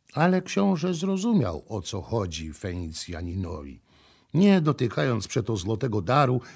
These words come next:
rzekł z twarzą surową: „Czy widzisz, Dagonie, te purpurowe blaski wewnątrz kielicha?” „Zaprawdę”, odparł bankier, „jakżebym nie miał widzieć tej purpury,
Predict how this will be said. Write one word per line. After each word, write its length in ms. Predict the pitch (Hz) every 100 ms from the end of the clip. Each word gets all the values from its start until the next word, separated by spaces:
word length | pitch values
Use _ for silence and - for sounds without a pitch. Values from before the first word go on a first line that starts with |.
| - -
rzekł 400 | 104 123 131 120
z 140 | -
twarzą 600 | - 110 113 90 95 90
surową: 680 | - 98 85 85 73 65 60 - _ _ _ _ - - - - - _ _ _ -
„Czy 180 | 233 185
widzisz, 400 | 170 123 131 92
Dagonie, 720 | 123 92 110 85 71 67 - - _
te 120 | 151
purpurowe 560 | 143 175 127 180 170 156
blaski 720 | 104 123 107 - - 113 117
wewnątrz 920 | 101 135 85 92 95 92 92 - -
kielicha?” 600 | - 110 98 95 - 120 - _ _ _ _ _ _ _ _ _ _
„Zaprawdę”, 1040 | - 98 - - 101 117 110 135 160 185 160 -
odparł 760 | 101 - - - 90 90 90
bankier, 580 | 80 90 80 82 87 80 - - -
„jakżebym 720 | 120 123 120 107 92 107 120 110
nie 140 | 120
miał 300 | 117 107 107
widzieć 420 | 107 98 107 -
tej 180 | - 104
purpury, 720 | 98 117 90 - 117 110 107